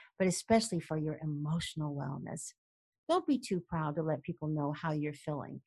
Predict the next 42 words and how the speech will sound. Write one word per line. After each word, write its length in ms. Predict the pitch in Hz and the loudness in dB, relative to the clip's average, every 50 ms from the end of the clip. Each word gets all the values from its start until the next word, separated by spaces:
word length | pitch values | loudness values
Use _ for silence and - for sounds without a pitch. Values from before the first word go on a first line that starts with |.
| - - - - - | -18 -20 -14 -4 0
and 120 | 196 190 | 2 2
that 180 | 180 170 175 180 | 2 2 0 -2
you're 80 | 165 | -4
feeling 380 | - - - 156 156 151 147 147 | -2 -4 -4 -2 -2 -2 -2 -4
overwhelmed 560 | 147 147 147 143 143 147 143 135 135 135 147 - - - - - | -4 -4 -4 -4 -4 -4 -4 -4 -4 -6 -8 -12 -16 -20 -8 -2
and 100 | - 190 | 0 2
that 120 | 180 160 131 | 2 2 2
you 80 | 175 | 0
just 200 | 165 170 - - | -2 -2 0 2
need 140 | 180 180 170 | 2 0 2
someone 320 | - 175 156 151 151 147 | 0 -2 0 0 0 -2
to 80 | 143 147 - - - - | -4 -6 -10 -6 0 2
talk 160 | 185 175 - _ - | 2 2 0 _ -10
to, 120 | - - 151 | -10 -10 -10
someone 300 | - - 277 311 330 311 | -6 -4 -2 0 0 0
to 100 | 294 220 | 0 2
lean 240 | 196 180 175 175 165 | 2 4 4 4 4
on 180 | 151 143 135 135 | 4 2 0 -2
for 160 | 135 - 151 | -2 -4 -4
a 40 | 139 | -2
minute 340 | 143 143 143 87 85 - - - - - - - | -2 -2 -2 -4 -4 -8 -10 -14 -20 -20 -16 -6
so 100 | - 220 | -2 2
you 60 | 220 | 2
can 80 | 208 196 | 2 2
kind 180 | - 196 170 | 4 2 2
of 120 | 160 156 160 | 2 2 2
readjust, 760 | 170 196 220 254 269 269 220 - 165 151 151 165 - - - _ _ 214 | 4 4 6 6 6 6 6 4 2 0 0 0 -4 -8 -16 _ _ -2
recalibrate, 720 | 240 247 240 - 220 185 175 165 160 - 156 151 147 147 - _ _ _ _ _ _ - | -2 -2 0 2 2 4 4 2 2 2 2 2 0 -2 -8 _ _ _ _ _ _ -10
and 100 | 147 135 | -6 -4
get 160 | 165 156 - | -4 -4 -2
back 180 | 160 151 151 - | -2 -4 -2 -2
out 180 | 139 139 147 147 - | -2 -2 -2 -4 -4
there 260 | 160 151 147 139 139 - _ - _ _ _ | -2 -2 -2 -2 -4 -8 _ -20 _ _ _
pursuing 580 | - 196 - - - 214 208 208 196 185 170 160 | -2 -2 0 0 2 4 6 6 6 6 4 4
life 380 | 151 147 151 151 151 147 - - _ - - - _ | 4 6 6 4 4 0 -4 -10 _ -20 -20 -12 _
with 220 | - 170 165 165 - - | 4 4 4 4 2 -2
a 80 | 160 156 | 0 0
renewed 560 | 156 156 156 156 160 160 165 165 160 156 156 | 2 4 4 4 4 6 6 4 4 2 0
sense 480 | - - - - 165 151 147 143 147 - - | -4 -8 -4 -2 0 0 0 -2 -4 -8 -8
of 160 | 143 143 135 | -8 -8 -8
joy. 520 | - 156 151 156 156 160 147 135 - - - _ _ _ _ _ _ _ _ _ _ _ _ _ _ _ _ _ _ _ _ _ _ _ _ _ 190 | -6 -4 -2 0 0 0 -2 -4 -6 -8 -12 _ _ _ _ _ _ _ _ _ _ _ _ _ _ _ _ _ _ _ _ _ _ _ _ _ 0
And 320 | 190 180 170 165 165 | 2 2 2 2 0